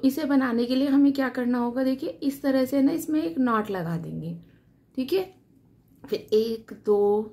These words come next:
तीन, चार, पाँच, छः चेन लेंगे और ये देखिए लास्ट वाली चेन में डाल के इसे यहाँ पे ज्वाइन कर देंगे।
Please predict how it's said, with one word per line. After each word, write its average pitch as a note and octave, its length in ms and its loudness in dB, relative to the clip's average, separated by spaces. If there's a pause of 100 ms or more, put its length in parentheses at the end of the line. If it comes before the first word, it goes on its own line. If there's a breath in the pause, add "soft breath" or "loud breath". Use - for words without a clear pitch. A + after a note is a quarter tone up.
(200)
तीन, A3+ 480 -2 (140)
चार, A3 580 -4 (540 soft breath)
पाँच, A3 600 0 (500)
छः A3 520 4 (440)
चेन A3+ 280 -2
लेंगे B3+ 500 0 (460 soft breath)
और G#3 140 -2
ये G3+ 140 2
देखिए G#3 380 -2
लास्ट A3 380 -6
वाली G#3 240 0
चेन G3 260 -6
में F#3+ 180 -8
डाल F3+ 220 -4
के A3 140 -4
इसे A#3+ 220 2
यहाँ A#3 340 0
पे A3+ 180 -6
ज्वाइन G3 320 -2
कर - 220 -12
देंगे। - 420 -10